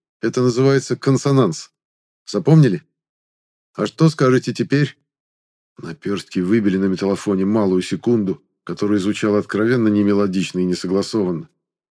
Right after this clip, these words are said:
"Неприятно", поморщился первый. "Точно, внушает какое-то беспокойство даже", поддакнул ему товарищ. "Именно. Это и есть тот самый диссонанс. Но запомните пластинки, которые я затронул.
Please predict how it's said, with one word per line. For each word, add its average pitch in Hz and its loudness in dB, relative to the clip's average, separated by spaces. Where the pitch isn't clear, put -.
"Неприятно", 123 0
поморщился 82 -8
первый. 92 -2
"Точно, 85 0
внушает 101 0
какое-то 107 0
беспокойство 107 0
даже", 98 0
поддакнул 90 -8
ему 90 -4
товарищ. 95 -2
"Именно. 110 2
Это 120 -2
и 139 0
есть 143 0
тот 139 -4
самый 135 2
диссонанс. 127 -2
Но 113 2
запомните 131 2
пластинки, 120 -2
которые 113 2
я 110 2
затронул. 107 0